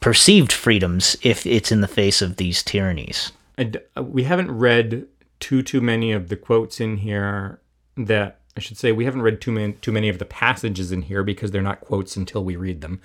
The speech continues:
Speaker 2: <laughs> That's it. Uh, we haven't read too, too many of passages in here that, uh, that talk about partisanship and how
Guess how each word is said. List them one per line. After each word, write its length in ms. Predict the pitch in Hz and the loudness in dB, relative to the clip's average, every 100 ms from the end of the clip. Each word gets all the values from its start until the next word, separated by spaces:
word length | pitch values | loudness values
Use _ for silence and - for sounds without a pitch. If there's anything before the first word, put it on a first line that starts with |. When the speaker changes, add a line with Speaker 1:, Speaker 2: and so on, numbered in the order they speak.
| - | 0
Speaker 2:
<laughs> 720 | 95 95 117 92 110 117 - | 2 4 4 6 4 2 -4
That's 320 | - 92 - 98 | -8 -10 -8 -12
it. 100 | - - - - | -12 -16 -20 -6
Uh, 400 | 123 107 104 101 - _ _ | 0 2 2 0 -2 _ _
we 140 | - 123 | 0 0
haven't 120 | 123 | 2
read 140 | 127 | -2
too, 140 | - 139 | 0 -2
too 100 | 135 | 0
many 160 | 120 | 0
of 120 | 110 - | -2 -2
passages 500 | 110 113 110 101 95 | -4 -4 -6 -4 -4
in 100 | 92 | -4
here 420 | 90 92 90 - - - - _ - | -2 0 0 -4 -14 -20 -20 _ -6
that, 400 | 107 101 92 - | 0 0 0 0
uh, 840 | 107 101 101 98 98 95 90 87 95 _ _ _ _ _ _ _ _ _ - | 4 4 2 2 2 0 0 -4 -12 _ _ _ _ _ _ _ _ _ 4
that 240 | 127 - | 4 4
talk 320 | - 104 107 | 0 0 2
about 300 | 95 113 113 | 4 6 4
partisanship 840 | - 104 110 107 139 - 170 - - - _ | 0 0 0 0 -2 2 0 0 -14 -20 _
and 180 | 113 98 | -4 -2
how 540 | 98 101 104 104 101 | 0 2 2 2 -2